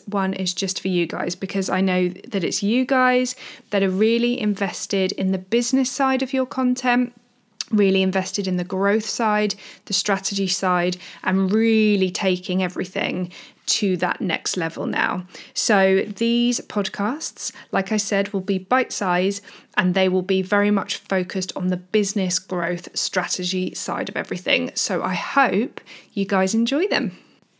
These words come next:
So the first topic I want to discuss in these podcasts are lead magnets. Now, this is something I've been really focusing on in my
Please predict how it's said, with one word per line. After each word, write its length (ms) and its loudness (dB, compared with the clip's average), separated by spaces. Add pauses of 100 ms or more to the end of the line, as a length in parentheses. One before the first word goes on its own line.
(540)
So 200 2
the 80 0
first 360 0
topic 480 -2
I 100 2
want 200 0
to 80 -6
discuss 560 -2
in 140 2
these 160 2
podcasts 800 -4 (360)
are 120 2
lead 480 2
magnets. 720 -4 (440)
Now, 80 4
this 200 2
is 80 0
something 360 0
I've 140 0
been 220 0
really 260 2
focusing 640 0
on 220 0
in 240 0
my 380 2